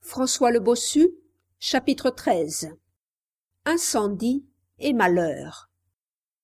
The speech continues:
Monsieur de Guibert proposa une promenade en bateau.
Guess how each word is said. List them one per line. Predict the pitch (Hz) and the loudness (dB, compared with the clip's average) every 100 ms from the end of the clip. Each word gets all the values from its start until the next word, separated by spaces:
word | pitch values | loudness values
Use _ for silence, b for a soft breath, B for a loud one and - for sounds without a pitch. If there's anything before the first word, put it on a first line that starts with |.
| _ _ _ _ _ _ _ _ _ _ - | _ _ _ _ _ _ _ _ _ _ -2
Monsieur | 277 - 311 | 0 2 2
de | 240 | 2
Guibert | 202 202 175 262 262 - | 0 -2 0 0 0 -6
proposa | - 262 220 214 277 247 | -4 -2 2 2 4 2
une | 196 185 | 0 -4
promenade | - 214 202 233 196 | 0 2 4 2 0
en | 180 | -2
bateau. | 170 - - 160 | -2 -4 -6 -8